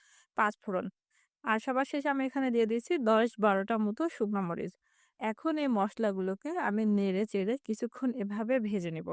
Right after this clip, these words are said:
অনেক বেশি ভাজা যাবে না, না হলে আবার পুড়ে গেলে মশলাটা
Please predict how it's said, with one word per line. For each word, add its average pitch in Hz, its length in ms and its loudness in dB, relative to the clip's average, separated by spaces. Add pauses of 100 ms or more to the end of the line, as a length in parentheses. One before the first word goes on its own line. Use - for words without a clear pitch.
(400)
অনেক 262 240 2 (100)
বেশি 254 280 4
ভাজা 247 260 4
যাবে 233 240 0
না, 285 40 2 (140)
না 226 120 4
হলে 240 180 2
আবার 233 220 2
পুড়ে 220 280 4
গেলে 226 160 2 (200)
মশলাটা 220 380 -2